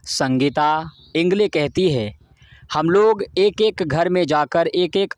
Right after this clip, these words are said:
आदमी से पूछते हैं कि वो एडमिट है या घर पर ही है। उसके परिवार की जानकारी लिखकर देते हैं। हम घर पर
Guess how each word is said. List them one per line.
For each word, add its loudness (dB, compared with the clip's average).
आदमी 0
से -2
पूछते 0
हैं -4
कि 0
वो 2
एडमिट -2
है -2
या -2
घर -2
पर -2
ही -2
है। -6
उसके 0
परिवार 0
की 0
जानकारी 0
लिखकर 0
देते -2
हैं। -6
हम 0
घर 0
पर 0